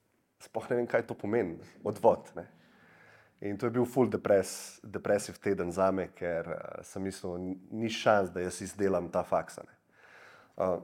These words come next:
no, in takrat sem se spet s pomočjo interneta, Khan Academyja, imel sem ta slovar slovenskih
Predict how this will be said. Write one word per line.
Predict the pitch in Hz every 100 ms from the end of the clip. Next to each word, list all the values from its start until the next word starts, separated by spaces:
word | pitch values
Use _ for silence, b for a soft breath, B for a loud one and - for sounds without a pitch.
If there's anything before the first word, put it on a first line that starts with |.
| -
no, | 127 135
in |
takrat | 131 - 151
sem | 151
se | - 113
spet | 104 - 110
s | -
pomočjo | - 95 90 104
interneta, | 113 139 135 131 131 127 123 110 101
Khan | - 113
Academyja, | 107 107 104 92 92 92 90 82 87 - _ -
imel | 98
sem | 95 92
ta | 101
slovar | 95 - 92 104 98
slovenskih | 95 - 95 98 98 - - 92